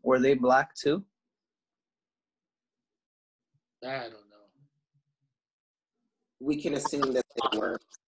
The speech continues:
Speaker 1: Yeah, because why would you just go into the apartment and start shooting even if they had a warrant? Aren't you there supposed, supposedly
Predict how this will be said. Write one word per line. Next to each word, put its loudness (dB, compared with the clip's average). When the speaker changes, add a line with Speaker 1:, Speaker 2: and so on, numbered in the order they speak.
Speaker 1:
Yeah, 6
because -2
why 4
would 2
you -10
just -6
go 2
into -6
the 0
apartment 0
and -6
start -2
shooting -2
even 0
if -4
they 0
had 2
a 0
warrant? 2
Aren't 0
you 2
there 6
supposed, -2
supposedly 0